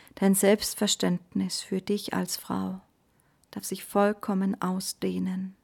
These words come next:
sodass dein Kreis größer ist. Und wenn dir dann ein Mann begegnet,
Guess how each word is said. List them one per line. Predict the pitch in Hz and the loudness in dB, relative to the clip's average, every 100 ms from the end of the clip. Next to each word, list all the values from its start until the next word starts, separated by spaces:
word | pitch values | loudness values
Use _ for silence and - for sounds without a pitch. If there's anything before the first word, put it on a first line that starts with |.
| _ _ _ _ _ _ _ _ _ | _ _ _ _ _ _ _ _ _
sodass | - 196 190 - | -4 0 0 2
dein | 180 180 202 - | 2 4 2 0
Kreis | 185 180 190 196 - | -4 -2 -2 -4 -8
größer | - 214 202 - 190 - | -6 -4 -2 -2 -4 -6
ist. | 190 190 - - _ - _ _ _ _ _ _ _ _ _ _ _ _ _ _ _ _ _ _ _ _ _ - | -8 -8 -10 -12 _ -20 _ _ _ _ _ _ _ _ _ _ _ _ _ _ _ _ _ _ _ _ _ -8
Und | 190 196 | -4 0
wenn | 202 | 2
dir | 202 196 | 4 4
dann | 190 202 220 | 4 4 4
ein | 196 190 | 2 2
Mann | 185 190 190 | 2 2 0
begegnet, | 190 190 196 196 - 208 | -2 -4 -6 -6 -4 -2